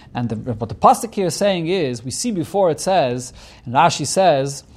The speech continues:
"V'leholach kepam bepam lekras nechoshim," that Bilam tried to remind the Eibishter of the sins of Klal Yisrael. And he thought that upon the sins of the Yidden,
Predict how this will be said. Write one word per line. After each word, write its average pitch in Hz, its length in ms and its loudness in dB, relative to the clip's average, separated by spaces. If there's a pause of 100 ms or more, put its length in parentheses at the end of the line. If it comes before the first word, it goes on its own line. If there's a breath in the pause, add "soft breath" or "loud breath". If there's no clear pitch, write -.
(260 soft breath)
"V'leholach 131 560 4
kepam 170 460 0
bepam 160 440 0
lekras 156 440 -2
nechoshim," 143 560 -4
that 117 200 -6
Bilam 226 320 -2
tried 190 380 -4
to 170 80 -12
remind 160 560 -4
the 165 60 -4
Eibishter 165 680 -4
of 139 100 -4
the 131 60 -6
sins 160 320 -6
of 127 80 -6
Klal 123 260 -2
Yisrael. 104 400 -12
And 143 80 -4
he 151 80 0
thought 277 360 6
that 151 100 -4
upon 139 240 -6
the 131 80 -8
sins 247 400 -4
of 180 80 -4
the 220 80 -8
Yidden, 254 460 0